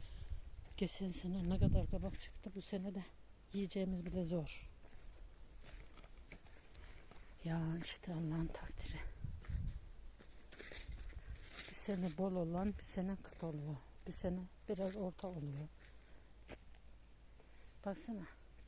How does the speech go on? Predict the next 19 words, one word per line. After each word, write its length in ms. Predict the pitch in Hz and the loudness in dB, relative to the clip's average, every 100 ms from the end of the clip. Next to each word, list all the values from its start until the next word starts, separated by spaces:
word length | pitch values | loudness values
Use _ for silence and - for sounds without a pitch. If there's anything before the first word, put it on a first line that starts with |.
| - - - - - - - - - - | -16 -14 -12 -12 -12 -14 -12 -12 -4 4
Yarım 280 | 190 185 170 | 4 4 4
kabak 340 | 196 185 - | 6 6 6
olmuş, 280 | 170 160 - | 4 4 2
tamamlayamamış 760 | 180 185 175 170 170 165 151 | 4 4 6 4 4 4 4
kendine. 460 | - 160 160 156 156 - - - - - - - - - - - - - - - - - | 2 0 0 0 0 -4 -14 -14 -12 -10 -12 -12 -14 -16 -14 -14 -14 -14 -14 -14 -14 -10
Havaların 500 | - 175 170 165 165 | -4 -2 0 -2 -2
kötü 340 | 156 - 175 165 | -4 -4 -6 -6
gitmesinden 680 | - - 170 - 170 165 160 | -10 -6 -4 -4 -2 -2 -2
işte, 300 | - - 165 - - - - - | -4 -6 -8 -8 -14 -14 -14 -12
sıcaklığın 680 | - 170 175 - 175 170 - - - - - - - - - 202 | -8 -6 -6 -4 -2 -2 -4 -8 -10 -12 -14 -14 -14 -16 -8 -4
aşırısı 600 | 160 - 185 - 185 - | -2 -2 -2 -4 -4 -4
da 80 | |
iyi 200 | 190 160 | -2 0
gelmiyor 420 | 151 165 156 160 147 | 2 4 4 0 0
bunlara. 400 | 147 156 160 202 - - | 2 4 4 2 0 4
Azı 300 | 190 180 175 | 4 6 0
da 80 | 196 | 0
iyi 220 | 165 156 | 0 0
gelmiyor. 520 | 156 147 151 156 185 | 0 2 4 4 4